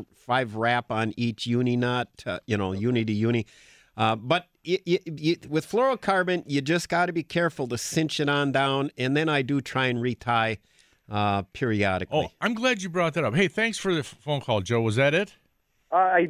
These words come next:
Speaker 3: actually just had a couple more
Speaker 2: Oh,
Speaker 3: questions.
Speaker 1: okay.
Speaker 3: I
Speaker 2: fire away.
Speaker 3: if,
Speaker 1: Shoot.
Speaker 3: uh, if it's okay for a
Speaker 2: Yeah.
Speaker 3: talking point, um, I'm kind of a tackle addict, and, you know, since the weather's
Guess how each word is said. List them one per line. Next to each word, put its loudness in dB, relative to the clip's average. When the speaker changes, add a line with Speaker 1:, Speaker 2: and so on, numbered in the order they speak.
Speaker 3:
actually 2
just 0
had 2
a -2
couple 0
more 2
Speaker 2:
Oh, -2
Speaker 3:
questions. 0
Speaker 1:
okay. 2
Speaker 3:
I 4
Speaker 2:
fire 4
away. 2
Speaker 3:
if, -4
Speaker 1:
Shoot. 0
Speaker 3:
uh, -4
if -2
it's -2
okay -2
for 2
a 0
Speaker 2:
Yeah. 4
Speaker 3:
talking -6
point, -4
um, 2
I'm 0
kind 0
of 0
a 2
tackle 2
addict, 2
and, -4
you -4
know, -2
since -6
the -4
weather's 0